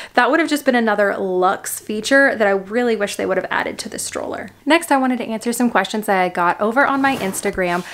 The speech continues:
where I had asked you guys what you wanted to know about the G V Cooper R S two. So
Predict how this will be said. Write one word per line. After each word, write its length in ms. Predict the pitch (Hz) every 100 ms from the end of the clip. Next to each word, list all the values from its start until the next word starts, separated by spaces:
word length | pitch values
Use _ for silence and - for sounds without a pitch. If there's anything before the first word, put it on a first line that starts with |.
| -
where 180 | - 185
I 120 | 180
had 180 | 208 202
asked 300 | 180 208 -
you 100 | 277
guys 300 | 262 226 220 -
what 340 | 185 175 - - -
you 180 | 180 247
wanted 240 | 285 294
to 60 | 262
know 400 | 233 208 202 -
about 240 | 208 185 185
the 80 | 214
G 140 | 214
V 160 | 208 214
Cooper 520 | 214 196 190 185 -
R 140 | 175
S 240 | 156 185 -
two. 220 | - - - - - -
So 240 | - 226